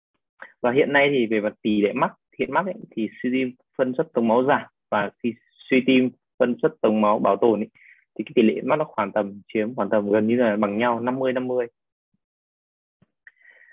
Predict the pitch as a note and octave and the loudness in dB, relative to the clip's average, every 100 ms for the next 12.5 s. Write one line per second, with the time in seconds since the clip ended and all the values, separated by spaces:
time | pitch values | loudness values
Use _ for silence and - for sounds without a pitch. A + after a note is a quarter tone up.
0 | - _ A#2 A2+ A2 A2 _ - - A#3 | -20 _ -2 0 -2 -8 _ -20 -2 2
1 | F#3 E3 E3+ E3+ F3+ E3+ D3 - _ _ | 4 4 2 2 4 4 2 -8 _ _
2 | _ - B2 A#2 A#2 C3+ C3+ C3 - - | _ 0 2 2 2 2 2 -2 -8 -8
3 | D#3 D#3+ F#3 D3 B2+ C3 E3 - E3+ D#3+ | -6 -4 -4 0 0 -2 -8 -6 0 0
4 | D3+ D3 C3 C3 D3 E3+ _ _ _ D#3+ | 0 -4 -4 -4 -8 -14 _ _ _ -20
5 | A3 _ _ - C3 C3 B2 A#2+ B2 C3+ | -20 _ _ -6 -2 0 0 0 0 -2
6 | - A2 G#2 - G#2+ A2 C#3 B2 B2+ - | -2 -2 -6 -6 -6 -2 -2 0 -4 0
7 | D#3 G#3 - A2 G#2+ A2 A2 G#2+ D3 A#2+ | 0 0 -4 -4 -2 0 0 0 0 -6
8 | A2 B2+ G#2+ G#2 G#2 G2+ G2 _ - A#2+ | -4 -4 -4 -6 -6 -6 -6 _ -4 0
9 | C3+ B2+ - _ _ _ _ _ - D3 | 0 0 -4 _ _ _ _ _ -2 0
10 | A3 - _ _ _ _ _ A#2 A#2+ A#2 | 0 -2 _ _ _ _ _ -2 -2 -2
11 | B2+ - C3+ A#2 A#2 - A2 A2 B2+ A2 | -8 -2 4 4 4 2 0 0 0 -4
12 | - A#2 A#2+ D3+ B2+ | -6 -6 2 2 2